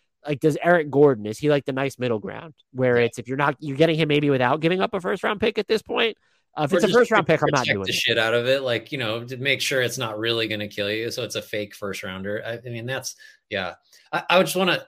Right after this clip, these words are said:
Speaker 2: uh, sorry to d-, jump back in, but, like, this isn't a knock on Bridges at all. It's not like I'm saying he's underachieving. I think we both are about as high on him as we can be on a, on a role playing guy. But, like, just looking, the stats that do it for me are, you know, he's been,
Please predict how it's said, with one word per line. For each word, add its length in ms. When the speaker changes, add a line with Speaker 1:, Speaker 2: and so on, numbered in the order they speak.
Speaker 2:
uh, 220
sorry 280
to 100
d-, 280
jump 240
back 200
in, 100
but, 140
like, 220
this 180
isn't 220
a 40
knock 320
on 140
Bridges 360
at 120
all. 240
It's 160
not 180
like 380
I'm 260
saying 300
he's 160
underachieving. 680
I 80
think 200
we 100
both 320
are 140
about 240
as 100
high 160
on 140
him 240
as 180
we 80
can 180
be 180
on 180
a, 260
on 140
a 40
role 300
playing 260
guy. 200
But, 120
like, 240
just 160
looking, 320
the 60
stats 380
that 160
do 140
it 100
for 160
me 140
are, 240
you 100
know, 80
he's 220
been, 380